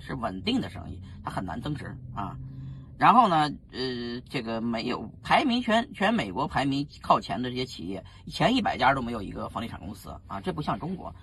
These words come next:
所以你来了这边儿要想炒房地产就算了啊，房子持有的成本很高，它没法持-，就是炒，知道吧？所以说你只能说做这个，不做实体，做虚的东西。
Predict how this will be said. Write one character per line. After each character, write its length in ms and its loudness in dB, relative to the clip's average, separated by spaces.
所 40 -8
以 40 -2
你 60 2
来 160 10
了 80 8
这 80 0
边 120 8
儿 40 2
要 80 6
想 160 0
炒 140 -4
房 120 0
地 80 -4
产 200 -10
就 80 -12
算 160 -6
了 80 -10
啊， 220 -2
房 240 4
子 80 4
持 120 -4
有 100 2
的 60 -4
成 140 -2
本 80 -4
很 140 -10
高， 160 2
它 100 -4
没 140 -2
法 100 0
持-， 220 -14
就 80 -10
是 120 -14
炒， 360 -12
知 80 -12
道 100 -8
吧？ 80 -14
所 80 -6
以 60 0
说 80 2
你 240 2
只 120 -6
能 200 0
说 120 2
做 240 -4
这 140 -6
个， 140 -10
不 180 -6
做 160 4
实 160 -2
体， 180 -10
做 200 -8
虚 240 -4
的 100 0
东 160 -12
西。 100 -18